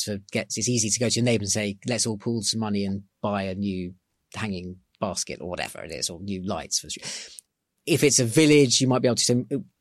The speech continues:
"Town, yes, gets harder." Country, well, then when you think about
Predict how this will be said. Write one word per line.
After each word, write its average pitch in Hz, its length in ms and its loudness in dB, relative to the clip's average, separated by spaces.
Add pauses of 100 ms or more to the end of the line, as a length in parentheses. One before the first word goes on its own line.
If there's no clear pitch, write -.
(180)
"Town, 139 540 4
yes, 131 240 4
gets 131 140 2
harder." 127 580 4 (340)
Country, 151 640 6
well, 160 340 6
then 147 180 6
when 147 80 6
you 135 80 4
think 135 160 2
about 135 180 4